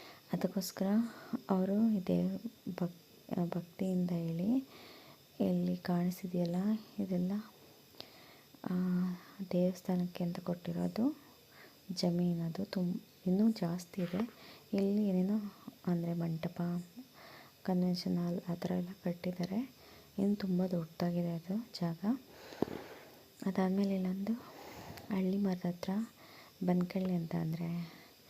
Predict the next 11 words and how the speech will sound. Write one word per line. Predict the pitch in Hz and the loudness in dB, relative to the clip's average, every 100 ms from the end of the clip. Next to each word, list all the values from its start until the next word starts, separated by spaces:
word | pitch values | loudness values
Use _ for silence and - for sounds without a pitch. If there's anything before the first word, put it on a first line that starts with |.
| - - - - 185 | -20 -20 -18 -10 0
ಧಾರೆ | 185 185 | 2 4
ಮುಹೂರ್ತಕ್ಕೆ | 190 185 180 180 - 180 - | 2 2 2 0 -4 -4 0
ನೆಡ್ತಾರಲ್ಲ | 175 175 180 180 | 0 2 0 0
ಕಳ್ಳಿ, | 196 175 170 196 214 - - - - - - | 0 0 2 2 -2 -6 -18 -20 -20 -16 -6
ಅದು | 185 185 196 226 - - - - - - - - - - - - - | -4 0 0 0 -2 -20 -20 -20 -20 -20 -20 -20 -20 -20 -20 -20 -18
ಫುಲ್ | - 226 214 | -14 -6 4
ಇಲ್ಲಿ | 202 185 180 | 4 6 4
ಸೈಡಲ್ಲಿ | 175 185 185 190 185 | 2 2 4 2 0
ಕಾಣಿಸ್ತಿದೆ | 175 175 180 - 175 170 | 0 0 -2 0 0 0
ನೋಡ್ಬೋದು | 170 170 - 180 | -2 -4 -2 0
ನೀವು. | 175 175 233 269 | 2 2 2 0